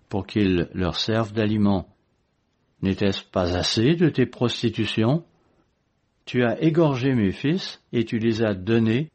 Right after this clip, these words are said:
en les faisant passer par le feu en leur honneur. Étonnant. Quel changement de perspective.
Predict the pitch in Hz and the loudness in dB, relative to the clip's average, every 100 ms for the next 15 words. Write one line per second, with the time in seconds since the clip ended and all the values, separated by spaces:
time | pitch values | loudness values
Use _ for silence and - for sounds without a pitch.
0 | _ 117 117 117 123 123 127 - 123 - | _ -2 0 2 0 0 -2 -2 -2 -2
1 | 131 117 104 95 92 - 127 151 110 104 | -2 0 0 0 -2 0 0 0 0 0
2 | 110 117 113 101 80 64 71 _ _ _ | 0 0 0 0 -2 -6 -12 _ _ _
3 | _ _ _ _ _ - 80 - 104 98 | _ _ _ _ _ -6 -4 0 2 4
4 | 92 78 _ _ _ _ _ _ _ - | 2 -2 _ _ _ _ _ _ _ -2
5 | 214 170 113 - 117 107 104 110 120 120 | 2 2 2 -2 -2 0 0 2 2 2
6 | 107 - 107 - 104 104 113 101 67 | 0 -2 -6 -2 -4 0 0 0 -2